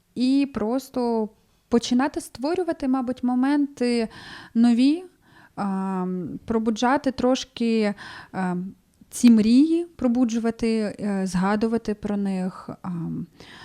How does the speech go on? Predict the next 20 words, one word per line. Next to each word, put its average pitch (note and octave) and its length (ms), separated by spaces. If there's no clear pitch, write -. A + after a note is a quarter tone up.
намагатися, G#3+ 1000
м, F#3+ 360
розрадити G#3 580
такими, G#3+ 480
іноді, G3+ 420
здається, G3 800
е, F3+ 100
беззмістовними A3 920
балачками G3+ 840
про G#3+ 140
щось - 640
абсолютно G3+ 800
інше, G3 440
не G3 380
про F3 500
війну, G3+ 440
не F#3+ 180
про F#3 240
те, F#3 300
що F#3 240